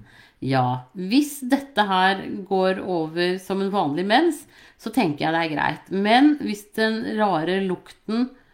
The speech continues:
eh, fortsetter, og, eller hvis du fortsatt har den rare lukten, så synes jeg faktisk at du skal ta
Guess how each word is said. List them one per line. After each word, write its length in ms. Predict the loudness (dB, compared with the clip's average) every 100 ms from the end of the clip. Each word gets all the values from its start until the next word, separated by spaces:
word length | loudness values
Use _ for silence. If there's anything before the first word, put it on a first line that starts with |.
| _ _ _ _ -2
eh, 380 | 2 2 2 -2
fortsetter, 840 | -2 -6 -4 -8 -4 0 2 2 0 -6
og, 960 | 0 2 2 2 2 2 2 0 0 -4 -10 -16 -18 -20 -20 -20 -20 -20 -20 _ _
eller 240 | 0 0
hvis 80 | 2
du 80 | 0 0
fortsatt 460 | 0 0 -2 0
har 260 | 4 6 6
den 160 | 4 4
rare 320 | 4 4 0
lukten, 480 | -2 -6 0 2 2
så 140 | 2 2
synes 240 | 2 2
jeg 80 | 2
faktisk 400 | 0 -2 -6 -8
at 160 | -6 -4
du 80 | -4
skal 180 | -6 -6
ta 160 | -4